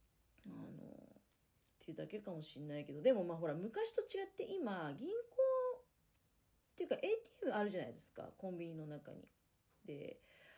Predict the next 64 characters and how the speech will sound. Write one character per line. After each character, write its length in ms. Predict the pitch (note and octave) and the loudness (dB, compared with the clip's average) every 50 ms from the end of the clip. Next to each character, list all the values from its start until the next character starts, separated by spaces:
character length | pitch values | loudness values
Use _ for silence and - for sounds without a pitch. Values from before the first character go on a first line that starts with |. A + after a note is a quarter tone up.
| - - - | -20 -12 -8
あ 80 | - F#4+ | -8 -2
と 140 | - - G#3+ | 2 2 2
は 100 | D3 B2+ | 2 2
ま 300 | C#3+ D3+ C#3 A#2+ - - | 0 -2 -2 -4 -4 -8
あ、 1200 | _ _ _ _ _ _ _ _ _ _ _ _ _ _ _ _ _ _ _ _ _ _ - - | _ _ _ _ _ _ _ _ _ _ _ _ _ _ _ _ _ _ _ _ _ _ -18 -8
コ 120 | - C4+ C#4+ | -6 -4 -2
ン 80 | D#4 | 0
ビ 120 | D#4 D#4+ E4 | 0 0 0
ニ 380 | D#4+ D#4+ D#4+ D#4+ D#4 - - | 0 -2 -2 -2 -4 -4 -4
で 460 | B3+ C#4 D4+ D4 B3 F#3 C3 - - - _ _ - | -2 2 4 4 4 4 2 -2 -4 -14 _ _ -12
決 200 | - - G3+ - | -10 -8 -6 -4
済 260 | - - E4 F#4 F#4 | -2 0 0 0 0
方 220 | F4 - F#4 F4+ | 0 0 -2 -2
法 280 | D4+ - G#3+ F3 D3 C#3 | -2 0 0 0 0 0
が、 360 | C3 C#3 C#3+ D3 C3+ - - - _ _ | -2 -2 -2 -2 -2 -4 -6 -10 _ _
例 140 | - - G#3 G#3 - _ - - G3+ - | -6 -6 -6 -8 -10 _ -10 -8 2 6
え 60 | C#4 B3 | 6 6
ば 60 | F#3+ | 6
セ 160 | E3 - F3 | 4 0 -2
ブ 80 | C#3+ E3+ | -2 0
ン 40 | |
イ 20 | E3 | 2
レ 100 | E3+ F3+ | 2 0
ブ 80 | D3+ | 0
ン 80 | D3 C3+ | -2 -4
だ 60 | A#2 | -6
っ 80 | G#2+ - | -8 -8
た 80 | B2 | -8
ら 40 | A#2+ | -6
ナ 160 | B2+ C#3 D#3 | -4 -2 -2
ナ 120 | D#3+ D3 B2+ | -2 -2 -4
コ 100 | - - | -6 -10
と 140 | - - - | -16 -14 -14
か 100 | - - | -12 -8
ね、 220 | - G#3+ C4 E4 - _ _ _ - - - - - - _ _ - - | -6 -6 -6 -8 -10 _ _ _ -20 -20 -20 -20 -20 -20 _ _ -20 -16
あ 120 | - - - | -14 -14 -14
の、 180 | - - - D#3+ | -12 -12 -12 -12
そ 220 | - - F#3+ F3+ | -8 -4 -2 -2
う 40 | E3+ | 0
い 240 | D#3 D#3 D#3+ D#3+ D#3+ | 0 0 0 0 -2
う、 80 | D#3+ - - | -2 -2 -2
要 80 | G3+ | -4
す 60 | G3+ | -2
る 60 | - D#3 | -4 -6
に 40 | - - | -6 -6
お 80 | - A3+ | -6 -4
金 160 | - A4 A#4+ C5 C5 B4+ B4 B4+ B4 | -2 2 4 4 6 6 6 4 4
を 100 | - - | 2 -2
あ 40 | F4+ | -4
ん 60 | F#4+ | -2
ま 120 | G4 G4 G4 | -2 -2 -2
り 200 | G4 G4 - - - _ _ _ _ _ _ _ _ _ _ _ _ _ _ _ _ - | -2 -4 -6 -10 -14 _ _ _ _ _ _ _ _ _ _ _ _ _ _ _ _ -14
使 260 | - - - - G4 | -12 -10 -6 -2 0
わ 60 | G4+ G4+ G#4 G#4 G4 | 2 4 4 2 2
ず 80 | G4+ G4 | 0 -2
に 80 | G4 | -2
済 220 | F#4+ - - - G#4 | -2 -2 -2 -2 0
む 160 | E4+ A3 - - | 0 0 0 -2
支 220 | - - - - | -4 -6 -4 -2
払 200 | A3+ G#3+ G#3+ G#3+ | 0 2 2 2
い 20 | G3+ | 2
方 180 | G#3 - A3 | 2 0 0
法 220 | G3+ F3+ D#3+ C#3 | 0 0 -2 -4
っ 40 | C#3+ | -6